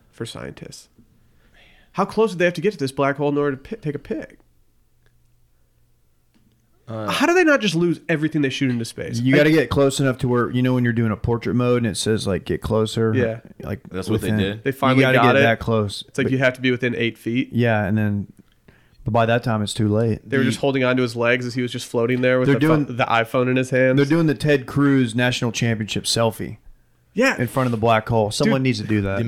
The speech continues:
Speaker 2: Messier eighty-seven is brighter on the lower side because the star that collapsed had an angular momentum that is conserved, and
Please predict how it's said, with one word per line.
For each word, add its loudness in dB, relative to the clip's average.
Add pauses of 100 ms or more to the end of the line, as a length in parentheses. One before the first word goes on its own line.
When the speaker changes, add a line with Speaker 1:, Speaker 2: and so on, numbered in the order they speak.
(120)
Speaker 2:
Messier 2
eighty-seven -4 (100)
is -6
brighter -4
on -8
the -8
lower -2
side -8 (200)
because -10
the -12
star -2
that -6
collapsed -6 (320)
had -8
an -6
angular -6
momentum -10
that -10
is -10
conserved, -10 (720)
and -12